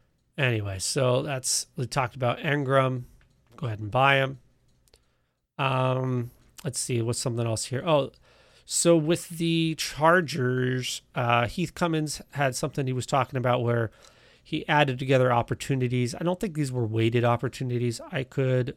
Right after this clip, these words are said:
run it through sometime myself, but it was just a really easy way to see. Indianapolis had, uh, the most,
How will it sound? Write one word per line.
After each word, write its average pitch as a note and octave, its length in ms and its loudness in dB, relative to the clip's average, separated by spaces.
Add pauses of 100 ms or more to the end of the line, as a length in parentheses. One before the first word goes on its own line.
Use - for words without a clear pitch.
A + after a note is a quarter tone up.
(160)
run B2 200 0
it - 120 -4
through B2+ 220 0
sometime A#2+ 420 -4
myself, A2+ 560 -2
but A#2+ 280 0 (760)
it E3+ 80 2
was F3 160 4
just G#3 180 0
a D3 380 4
really D3 240 0
easy C#3 260 -2
way B2+ 160 2
to A#2 120 0
see. C3 360 -4
Indianapolis C3 600 0
had, A2+ 420 -4 (560)
uh, G#2+ 240 -4
the G#2 160 -4
most, A#2 640 0